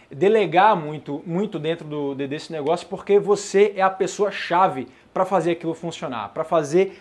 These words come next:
aquele negócio rodar. Um outro ponto que eu enxergo é a questão da captação de negócio. Enquanto em lojas físicas os clientes são atraídos para a loja, para conhecer o produto,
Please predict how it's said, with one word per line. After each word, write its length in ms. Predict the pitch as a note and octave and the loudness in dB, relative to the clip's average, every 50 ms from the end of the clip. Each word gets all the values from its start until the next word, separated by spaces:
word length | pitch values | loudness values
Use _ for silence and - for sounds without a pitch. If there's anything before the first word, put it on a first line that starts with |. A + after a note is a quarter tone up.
| - - | -14 -10
aquele 380 | - C#3+ - - A3+ B3+ B3 | -10 -10 -6 -4 -2 0 0
negócio 580 | A#3 G#3+ F3 D3+ E3 E3+ F#3 F3+ - - G#3+ G#3 _ _ _ _ _ - | 0 0 2 2 4 4 2 2 0 -6 -12 -14 _ _ _ _ _ -4
rodar. 520 | C#3+ F3 G3+ E3+ C3+ A2+ F#2 - - - _ - F3 | -2 0 0 0 -2 -4 -8 -10 -16 -20 _ 0 4
Um 60 | G#3+ | 4
outro 160 | B3+ G3+ - | 4 4 2
ponto 260 | - A3+ A#3 A3+ A3+ | 0 0 0 0 0
que 100 | - G#3+ | -2 -4
eu 60 | G3+ | -2
enxergo 480 | F#3+ F#3+ - - G3 G#3 G#3 F3 C#3 C3+ - - - - | -2 -4 -2 0 0 2 2 0 -2 -6 -8 -10 -2 2
é 60 | F3+ | 2
a 80 | G3+ | 4
questão 380 | G3+ G#3+ G3+ G3+ - G#3+ G#3+ G#3 | 4 4 2 0 0 -4 -2 0
da 120 | G3 F3 | 0 -2
captação 720 | F3 - - G3+ G#3+ G#3 - G#3 F3+ - - - G#3 A#3+ A#3+ | -2 -2 -2 -2 -2 -2 -4 -4 -4 -2 -4 -4 -4 -2 -2
de 120 | F#3 F#3+ | -2 -4
negócio. 500 | F3+ D#3 C3 B2 A#2+ A2 A2+ - - F3+ | -4 -4 -4 -4 -4 -6 -6 -6 -8 -8
Enquanto 540 | G3+ G#3 - - A3+ B3 A#3+ A#3+ B3 A#3+ - - - - - | -8 -8 -4 -4 -2 -2 -2 -2 -4 -8 -8 -10 -20 -12 -6
em 120 | G#3 G#3 | -4 0
lojas 340 | G3+ G3 G3+ G#3 F#3+ G#3 F3+ | 2 4 4 4 4 2 -2
físicas 540 | - - - G3 A3+ A3+ - - F#3 D#3+ E3 | -4 -6 -4 -2 -2 -2 -2 -4 -6 -4 -4
os 80 | F#3+ F#3 | -6 -4
clientes 420 | - G#3 G3 F#3+ F#3+ F#3+ F#3+ - | -4 -2 -2 0 -2 -4 -6 -8
são 220 | - - G3 G#3 | -6 -4 -2 0
atraídos 840 | G#3+ G#3 G#3+ - G#3 G3 E3 D3 E3 G#3+ C4 A#3 F#3+ D#3+ - - - - _ _ _ - | 0 0 0 0 2 2 2 2 2 2 2 2 0 -2 -6 -8 -16 -20 _ _ _ -2
para 160 | D#3+ E3+ F3 | 0 2 2
a 40 | D#3+ | 2
loja, 460 | C#3+ C#3 E3 A#3 A3 E3+ D3 - - - _ - | 2 2 2 2 2 0 -2 -6 -8 -12 _ -4
para 160 | D3 D#3+ E3 | -2 -2 -2
conhecer 400 | - G3+ G3+ G3 G3 - - A3 | 0 -2 -2 -2 0 2 2 2
o 60 | A3+ | 2
produto, 580 | A3 G3+ F3 D3 C3 E3 G3+ A3+ - D3+ B2 | 2 0 -4 -2 -2 -2 -2 -2 -4 -8 -12